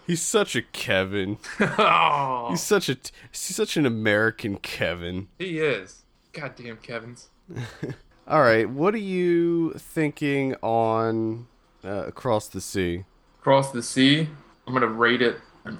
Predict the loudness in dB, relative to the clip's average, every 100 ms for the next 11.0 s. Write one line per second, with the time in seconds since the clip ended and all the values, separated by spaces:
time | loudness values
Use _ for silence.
0 | 2 2 2 -4 -2 0 -2 -12 -20 _
1 | _ _ -20 -20 _ _ _ -16 -8 -4
2 | -4 -6 _ _ -6 -4 0 0 2 4
3 | 4 4 2 0 0 0 2 2 0 -8
4 | -18 -8 -4 2 2 0 2 4 6 6
5 | 4 4 2 -10 _ -18 -18 -20 -20 -6
6 | -2 0 0 -4 -4 -6 -2 -2 -4 -10
7 | -20 _ _ -12 -10 2 4 4 4 2
8 | 2 0 -2 -2 -6 -10 _ _ -18 -4
9 | 2 2 4 2 2 2 2 2 -2 -10
10 | _ _ -8 -2 0 0 0 0 -2 -6